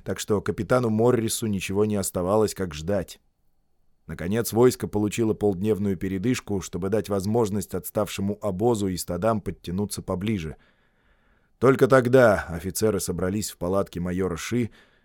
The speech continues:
куда привели под конвоем и рядового Шарпа. Капитан Моррис изложил суть обвинения,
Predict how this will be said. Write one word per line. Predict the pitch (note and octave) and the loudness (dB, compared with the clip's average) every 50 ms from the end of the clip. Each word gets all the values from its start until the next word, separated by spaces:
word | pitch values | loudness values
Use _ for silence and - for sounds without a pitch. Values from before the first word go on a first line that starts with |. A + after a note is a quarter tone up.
| _ _ | _ _
куда | - E2+ F2 G#2 G2 | -8 -2 0 0 0
привели | - F#2+ G2 G2 G2+ A2 A#2+ A2 | 0 0 0 0 0 0 0 -2
под | - F2 - | -2 -6 -6
конвоем | - F2+ F2+ F#2 F2+ A2 A#2 A2+ A2 A2 - - | -4 -4 -4 0 2 2 2 2 2 0 -2 -4
и | G#2 F#2+ | -4 -2
рядового | F#2 F2 F#2 F2 F2 F2+ F2+ F2+ | -2 -2 -2 -2 -2 -2 -4 -4
Шарпа. | - - - E2+ E2 D2+ - - C2 C2 - _ _ _ _ _ _ _ _ _ _ _ _ _ _ _ _ - _ - | -6 -4 -6 -6 -6 -6 -8 -12 -16 -16 -16 _ _ _ _ _ _ _ _ _ _ _ _ _ _ _ _ -20 _ -14
Капитан | - C#2+ F2 E2 - A2 A2+ G#2+ | -12 -10 -6 0 0 2 2 4
Моррис | A2 A#2 B2 C3 B2+ B2 B2 A#2 - - - - | 4 4 6 6 6 6 4 0 0 -2 -8 -6
изложил | - F2+ F2+ E2+ F#2+ F#2+ F#2+ A2+ B2 A2+ | -6 -6 -4 -2 0 0 2 2 2 2
суть | - - A#2 G2+ G#2 | 0 -2 -4 -2 -2
обвинения, | F#2+ F2+ D#2+ D#2+ F#2 F#2+ G#2 G#2+ A#2 A#2 A#2 A#2 A2+ G#2+ G2+ | -4 -4 -2 -4 -2 -2 0 0 0 -2 -2 0 0 -2 -2